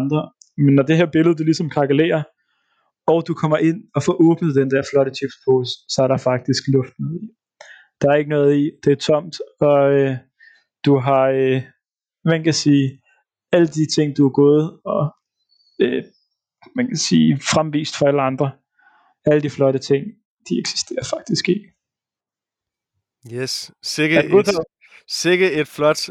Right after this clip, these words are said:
Speaker 2: øh, billede. Lad mig sige det
Speaker 1: Ja.
Speaker 2: sådan. Den er, den er godkendt.
Speaker 1: Det er super. Og så når vi tilbage til dig.
Speaker 2: Yes. Og, øh, det er jo så K, der er tilbage, så den tager jeg. Og, øh, K er, kan der argumenteres for, at narcissisme udelukkende er et træk,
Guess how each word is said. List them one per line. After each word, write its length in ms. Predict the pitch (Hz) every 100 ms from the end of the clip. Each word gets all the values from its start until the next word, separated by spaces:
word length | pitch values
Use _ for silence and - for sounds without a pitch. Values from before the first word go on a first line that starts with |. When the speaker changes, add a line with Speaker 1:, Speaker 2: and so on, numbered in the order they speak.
| -
Speaker 2:
øh, 600 | 143 135 131 127 123 135 110 _ - - - _ _ _ 233 -
billede. 320 | 131 135 123 _ _ _ _ _
Lad 140 | - 123
mig 100 | 120
sige 160 | -
det 100 | 131
Speaker 1:
Ja. 40 | 151
Speaker 2:
sådan. 220 | 160 113 139
Den 120 | 143
er, 140 | 131
den 180 | 131 143
er 100 | 139
godkendt. 560 | 127 123 120 - - - _ _ _ _ _ _ - - - - _ _
Speaker 1:
Det 80 | 151
er 40 |
super. 320 | 139 143 139 143
Og 60 | -
så 80 | 220
når 80 | 202
vi 60 |
tilbage 240 | 185 180 190
til 120 | 190
dig. 140 | 190 - _ _ _ - _ _
Speaker 2:
Yes. 380 | 139 151 - - -
Og, 320 | - 156 175 170
øh, 80 | 143
det 120 | 135
er 40 |
jo 60 | 180
så 120 | 175
K, 60 | -
der 220 | 190 160
er 40 |
tilbage, 320 | 131 131 143
så 100 | 165
den 200 | 151 151
tager 240 | - 160 151
jeg. 560 | 127 113 110 131 147 151 _
Og, 420 | 127 123 123 120
øh, 320 | 117 113 113 117 _ _ _ -
K 80 | 190 202 -
er, 220 | 131 147 - _ _ _ _ _
kan 240 | 180 190
der 80 | 185
argumenteres 720 | 160 147 147 131 - 185 165
for, 160 | - 156
at 180 | - 135
narcissisme 680 | 127 120 - - 160 - 151
udelukkende 460 | 147 170 139 151
er 60 | 147
et 60 | 120
træk, 280 | - 156